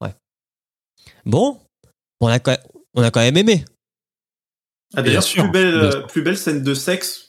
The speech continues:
Speaker 2: que j'ai jamais vue, hein. N'oublions pas, hein.
Speaker 1: Ah
Speaker 2: La
Speaker 1: oui,
Speaker 2: scène
Speaker 1: c'est vrai
Speaker 2: de
Speaker 1: qu'il y a une
Speaker 2: sexe
Speaker 1: scène de
Speaker 2: entre,
Speaker 1: sexe.
Speaker 2: euh,
Speaker 1: Jace
Speaker 2: entre,
Speaker 1: et
Speaker 2: euh,
Speaker 1: Medara... Medarda.
Speaker 2: entre Medarda et Jace, là, euh, c'était pas mal, hein.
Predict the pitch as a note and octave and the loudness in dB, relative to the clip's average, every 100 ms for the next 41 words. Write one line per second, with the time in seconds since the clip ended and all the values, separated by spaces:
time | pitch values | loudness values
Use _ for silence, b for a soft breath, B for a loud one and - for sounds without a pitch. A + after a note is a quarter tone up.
0 | _ C3+ A#2+ A#2+ A#2 D#3+ F3+ C3 C3 - | _ -12 -10 -8 -6 -4 -4 -4 -8 -14
1 | _ _ _ _ _ _ - C3 B2 D3 | _ _ _ _ _ _ -6 -2 -2 0
2 | F3 C#3 D#3+ _ _ A#2 B2+ D#3 D3 C#3+ | 0 0 -4 _ _ -4 -2 2 4 4
3 | C#3+ F#3 F3+ D3 G2+ C#3 C3 B2+ B2 A#2+ | 4 2 2 0 0 0 2 2 0 -4
4 | - _ _ _ _ _ _ - B2 B2+ | -10 _ _ _ _ _ _ -6 -2 0
5 | C3+ B2 A2 G#2 G#2 G#2 A2 G#2+ - B2 | 0 2 2 2 2 2 0 -2 -4 -2
6 | G#2+ G#2+ G2+ A2 C3+ - B2 A#2 A#2 G#2 | 0 -2 -4 -4 -4 -2 -2 -2 -4 -6
7 | G2 _ _ _ _ _ _ _ - C3+ | -6 _ _ _ _ _ _ _ -8 -4
8 | - C3+ C#3 C#3+ C#3 C#3+ B2+ A#2 C3+ G3+ | 2 4 6 4 4 4 2 0 -2 -2
9 | G3+ G#3 D#3+ A#2+ A#2+ - G3+ E4+ D4 D4 | 0 0 0 -2 -8 -4 -4 -2 -6 -8